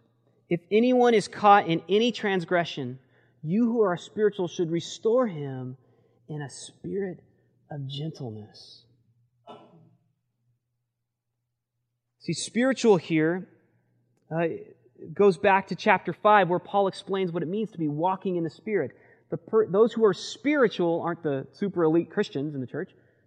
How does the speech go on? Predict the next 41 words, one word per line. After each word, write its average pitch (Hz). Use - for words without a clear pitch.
It's -
those 240
people 226
who 185
are 202
walking 180
in 214
the 208
Spirit, 220
who 208
are, 202
who, 190
who 214
are 202
living 208
out 202
a 180
correct 196
understanding 175
of -
the 151
gospel. 196
They're 147
demonstrating 151
that 143
in -
their 165
life, 180
and 170
it's -
manifesting 175
itself 139
in 135
love 151
and 120
joy 214
and 127
peace 208
and 135
patience 180
and 123